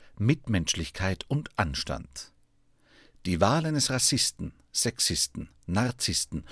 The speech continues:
und notorischen Lügners zum U-S-Präsidenten durch so viele Menschen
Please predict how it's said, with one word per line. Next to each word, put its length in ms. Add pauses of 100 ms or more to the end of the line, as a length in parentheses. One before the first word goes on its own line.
(200)
und 240
notorischen 680
Lügners 480
zum 220
U-S-Präsidenten 1040
durch 200
so 180
viele 240
Menschen 420